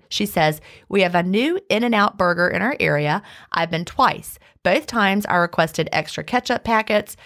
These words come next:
Both times this was listed on my order receipt. Both times it was left out of my order. Not a big deal, and I wouldn't have brought it to their attention, except they're a brand new store.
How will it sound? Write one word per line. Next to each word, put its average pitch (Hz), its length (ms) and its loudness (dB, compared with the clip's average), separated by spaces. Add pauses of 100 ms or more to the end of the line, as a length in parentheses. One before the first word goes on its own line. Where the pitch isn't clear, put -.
(160)
Both 175 220 4
times 165 360 0
this 156 180 -4
was 147 180 -8
listed 151 300 -2
on 143 80 -2
my 143 160 -6
order 269 260 2
receipt. 233 520 -2 (260)
Both 190 200 4
times 190 340 2
it 110 80 -8
was 143 160 -6
left 170 380 0
out 247 160 4
of 233 100 -4
my 226 140 0
order. - 400 -6 (360)
Not 160 220 2
a 160 40 -2
big 160 200 -2
deal, 233 360 2
and 180 160 -2
I 165 100 2
wouldn't 175 260 -2
have 165 160 0
brought 156 220 2
it - 80 -10
to 165 80 -4
their 147 100 2
attention, 302 560 -2 (300)
except 208 360 -2
they're 190 160 2
a 180 60 4
brand 160 260 2
new 156 140 0
store. 208 500 0